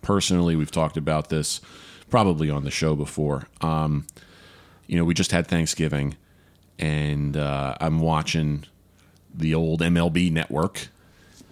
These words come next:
and, uh, our buddy Christopher Mad Dog Russo's on, and he's giving out his Turkeys of the Year award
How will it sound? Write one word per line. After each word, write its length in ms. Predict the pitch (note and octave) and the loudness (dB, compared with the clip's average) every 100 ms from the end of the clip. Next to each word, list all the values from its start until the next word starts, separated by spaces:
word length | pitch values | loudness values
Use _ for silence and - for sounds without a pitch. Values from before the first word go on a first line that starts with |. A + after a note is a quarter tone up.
| - | -4
and, 460 | E2+ E2 D#2+ D#2 D#2+ | 0 2 2 2 2
uh, 340 | D#2 D2+ D2+ | 2 2 0
our 140 | - E2 | 2 0
buddy 380 | D#2 F2+ E2 D#2+ | 2 4 4 2
Christopher 480 | - - F#2 F#2+ | 2 2 2 2
Mad 240 | F2 F#2 F2 | 4 4 4
Dog 220 | E2+ D#2+ | 2 2
Russo's 480 | E2+ F#2 - D#2+ D2+ | 4 2 2 0 2
on, 400 | D#2+ D2 C#2+ C#2+ - _ - - - - | 0 0 0 -4 -8 _ -20 -20 -14 -6
and 120 | D#2+ | -2
he's 180 | D#2 - | 0 2
giving 260 | F#2+ F2 | 2 4
out 160 | F2 E2 | 2 2
his 220 | D#2+ D2+ | 0 -2
Turkeys 640 | - - A#2+ A2+ G2 F2 F#2 | -4 2 2 2 2 2 2
of 140 | D#2 | 2
the 80 | E2 | 0
Year 360 | D#2+ F2+ F2+ D#2+ | 4 4 4 2
award 540 | D2 C#2+ C#2 C2 | 0 -2 -4 -6